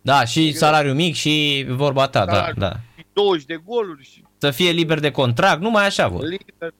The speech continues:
Speaker 2: da, dar și după aceea, ce, „Domne, ce jucători ai adus?” Pe ce buget am avut eu la Rapid în Liga a doua și ce buget au acum? Adică, uite, Companiu a dat Gigi un milion jumate pe el, nu?
Speaker 1: Da.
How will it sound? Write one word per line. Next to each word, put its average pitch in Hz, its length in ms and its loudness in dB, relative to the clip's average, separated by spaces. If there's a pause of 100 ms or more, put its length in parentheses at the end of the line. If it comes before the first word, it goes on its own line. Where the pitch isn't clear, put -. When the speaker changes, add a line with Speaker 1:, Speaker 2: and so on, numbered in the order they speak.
Speaker 2:
da, 107 200 -14
dar 120 160 -14
și - 60 -20
după 139 160 -16
aceea, 165 140 -10
ce, 139 120 -14
„Domne, 156 280 -10
ce 139 140 -18
jucători 127 420 -12
ai 131 60 -6
adus?” 120 260 -14
Pe 135 120 -16
ce - 160 -12
buget 185 440 -12 (400)
am 156 420 -2
avut 156 340 -6
eu 170 80 -8
la 151 140 -8
Rapid 139 360 -14
în 143 120 -12
Liga 123 260 -12
a 113 100 -8
doua 175 220 -10
și 165 100 -16
ce 180 100 -14
buget 165 400 -16
au 170 140 -8
acum? 160 440 -14 (540)
Adică, 139 640 -8
uite, 151 380 -10 (180)
Companiu 151 600 -2
a 120 40 -10
dat 151 180 -10
Gigi 156 200 -20
un 165 80 -16
milion 160 300 -12
jumate 135 460 -14
pe 95 80 -16
el, 92 80 -16
nu? 120 240 -14
Speaker 1:
Da. 107 300 -2